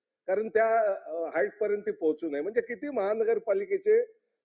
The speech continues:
कर्मचारी यांची काळजी घेतात हे मला या ठिकाणी दाखवून द्यायचं. या अपघाताच्या माध्यमातून या ठिकाणी कुठेतरी या आता प्रश्नाला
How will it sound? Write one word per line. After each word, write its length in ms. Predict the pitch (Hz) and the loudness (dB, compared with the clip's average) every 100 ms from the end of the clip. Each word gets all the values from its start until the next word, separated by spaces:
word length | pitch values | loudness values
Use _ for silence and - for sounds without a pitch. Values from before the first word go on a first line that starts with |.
| _ | _
कर्मचारी 540 | 175 180 214 208 214 214 | -2 0 2 2 4 4
यांची 280 | 170 - 208 | 2 0 0
काळजी 380 | 180 175 170 | 2 2 2
घेतात 320 | 190 180 190 185 | 2 4 4 4
हे 80 | |
मला 300 | 190 170 180 | 2 2 4
या 120 | 175 160 | 4 2
ठिकाणी 340 | 165 165 170 | 0 -2 -2
दाखवून 380 | 131 120 123 107 | -2 -4 -6 -10
द्यायचं. 260 | 92 - _ _ _ _ _ _ _ _ _ - | -14 -18 _ _ _ _ _ _ _ _ _ 4
या 180 | 220 226 | 6 6
अपघाताच्या 500 | 196 247 262 262 269 | 6 6 8 6 6
माध्यमातून 580 | 247 233 254 254 254 254 | 6 6 8 6 6 6
या 120 | 254 | 6
ठिकाणी 320 | 247 240 254 | 8 6 6
कुठेतरी 420 | 226 240 247 247 240 | 6 4 6 8 8
या 80 | |
आता 160 | 240 240 | 8 4
प्रश्नाला 680 | 233 208 - 233 233 240 | 2 0 2 4 6 6